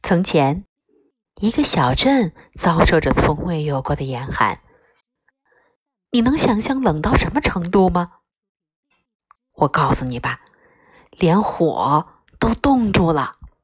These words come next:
画家伊恩思索着，可以画点什么呢？最后，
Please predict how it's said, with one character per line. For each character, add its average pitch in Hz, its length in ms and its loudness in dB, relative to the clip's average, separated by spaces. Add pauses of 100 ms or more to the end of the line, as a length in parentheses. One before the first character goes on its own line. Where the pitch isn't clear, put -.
(1800)
画 - 340 0
家 156 220 2
伊 160 180 -2
恩 160 240 2
思 165 240 2
索 131 240 0
着， - 160 -8 (840)
可 - 160 2
以 175 80 4
画 330 320 -4
点 156 200 0
什 135 180 0
么 123 100 -12
呢？ - 160 -10 (1700)
最 302 220 0
后， 330 380 0